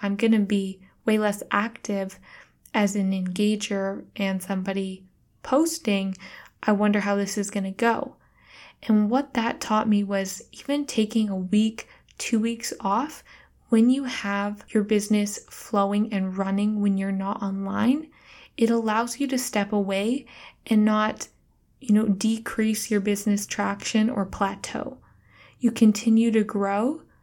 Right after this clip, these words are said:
even when you're not online, when you have the right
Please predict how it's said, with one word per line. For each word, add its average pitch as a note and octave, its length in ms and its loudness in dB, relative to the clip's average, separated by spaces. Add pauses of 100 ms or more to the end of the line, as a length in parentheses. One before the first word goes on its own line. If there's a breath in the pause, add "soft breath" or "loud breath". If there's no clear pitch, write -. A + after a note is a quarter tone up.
(720 soft breath)
even A#3 300 6
when A3 160 6
you're G#3 80 2
not G#3 240 2
online, G#3 640 2
when G#3 120 4
you G3+ 80 2
have G#3 560 -6
the G#3+ 120 -6
right G3+ 420 -6